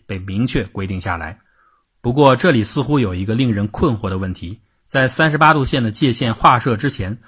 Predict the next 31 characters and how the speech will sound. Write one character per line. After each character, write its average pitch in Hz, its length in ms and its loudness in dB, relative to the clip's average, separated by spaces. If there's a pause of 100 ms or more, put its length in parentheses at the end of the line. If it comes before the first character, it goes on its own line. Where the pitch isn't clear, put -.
(180)
苏 190 300 0
军 185 160 2
的 147 80 2
部 127 160 -2
队 104 140 0
前 98 200 -4
锋 110 280 -4
已 92 200 -8
经 113 220 0
深 127 160 -2
入 117 140 -2
到 90 160 -4
朝 98 220 -6
鲜 98 160 -4
半 95 160 -2
岛， - 220 -10 (320)
而 98 120 -6
此 101 220 -4
时 101 200 -6
美 101 240 -2
军 120 180 -2
的 117 100 0
地 117 120 0
面 104 160 -2
部 107 120 -4
队 101 240 -4
还 101 160 -6
远 98 260 -2
未 101 120 -2
到 92 140 -4
达。 82 240 -6